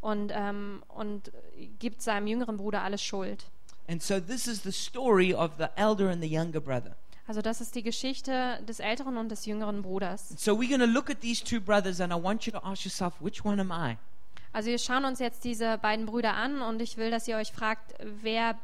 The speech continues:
Speaker 1: bin ich?“
Speaker 2: And maybe you just have characteristics of it and you're not that, you're not it fully.
Speaker 1: Und vielleicht hast du nur so ein paar Eigenschaften, äh, von einem der beiden Brüder und du bist es nicht total.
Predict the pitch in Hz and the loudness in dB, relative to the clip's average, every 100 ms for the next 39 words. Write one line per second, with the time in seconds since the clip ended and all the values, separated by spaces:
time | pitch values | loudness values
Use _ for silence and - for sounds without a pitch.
0 | - 214 202 190 - - - - - 156 | -4 -4 -4 -4 -4 -4 -4 -4 -4 -2
1 | 160 180 214 208 208 185 196 190 - - | 0 2 2 2 0 0 0 -2 -2 2
2 | 214 214 214 190 202 247 - 175 - 156 | 4 4 4 6 6 6 4 0 2 2
3 | 143 156 147 151 156 170 - - 160 170 | 2 2 2 4 4 4 2 -2 -2 -2
4 | - 156 151 165 160 - 160 - - 180 | -2 -2 0 0 -2 -4 -6 -2 2 4
5 | 104 - - - - - - - 226 208 | 4 0 -4 -4 -4 -4 -4 0 0 4
6 | 254 262 277 285 269 254 240 233 - 302 | 4 4 0 0 0 0 0 0 2 2
7 | 320 302 302 302 311 302 - 320 320 302 | 4 4 2 0 0 -2 -2 -4 -4 -4
8 | - 254 254 269 262 247 254 247 233 240 | -2 -2 -2 -2 -2 -2 -2 -2 0 -2
9 | 233 233 247 226 214 220 - 233 220 220 | -2 -2 0 0 -2 -4 -4 -4 -4 -4
10 | - - - 214 208 277 | -2 -4 -2 -2 0 0